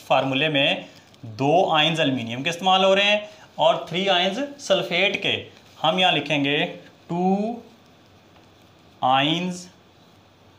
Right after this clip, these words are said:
of aluminium,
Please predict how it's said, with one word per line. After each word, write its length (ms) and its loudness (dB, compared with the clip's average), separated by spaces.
of 380 4
aluminium, 680 0